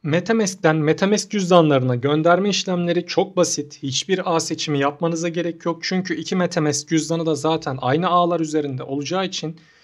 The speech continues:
hiçbir sıkıntı yaşamadan gönderimlerinizi yapabilirsiniz.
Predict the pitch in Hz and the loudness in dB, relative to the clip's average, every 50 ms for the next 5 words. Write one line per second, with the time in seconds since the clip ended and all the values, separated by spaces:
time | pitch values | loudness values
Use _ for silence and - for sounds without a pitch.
0 | _ _ _ _ _ - 160 156 - - 226 - - 196 190 - 165 143 131 147 | _ _ _ _ _ -2 -2 -2 -2 -4 -4 -4 -4 -4 -4 -4 -6 -6 -2 0
1 | 139 143 147 147 - 196 180 165 143 160 160 156 143 156 151 156 156 160 151 156 | 0 0 0 0 0 -2 -2 0 0 0 0 0 0 0 0 0 2 2 2 2
2 | 151 151 147 143 143 151 180 170 175 170 156 147 147 139 135 - - 131 113 - | 0 0 -2 -2 -2 -4 -4 -4 -4 -4 -2 0 0 0 0 -2 -8 -10 -10 -10
3 | - - | -12 -16